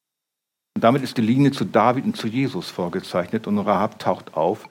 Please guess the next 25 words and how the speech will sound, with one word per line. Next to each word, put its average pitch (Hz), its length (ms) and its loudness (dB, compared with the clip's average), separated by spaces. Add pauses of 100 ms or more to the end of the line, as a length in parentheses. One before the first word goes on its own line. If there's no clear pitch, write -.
(140)
im 101 100 -4
Stammbaum 90 640 -4
von 104 140 -6
Matthäus, 107 600 -4
also 95 280 -8
von 90 200 -2
Jesus 101 380 2
im 95 220 -4 (160)
Matthäusevangelium. 80 1000 -8 (1500)
Ja, 135 340 -2 (840)
konnte - 300 0
man 165 200 4
machen. - 280 -2 (2250)
Und 131 180 6
Gomer 175 640 8 (560)
bekam 147 460 6
drei 127 260 6
Kinder 80 600 0
und 90 220 -2
diese 139 200 2
bekamen 101 480 2
drei 98 240 0
Namen. 76 400 -2
Zweiter 160 320 2
Punkt, 101 420 -4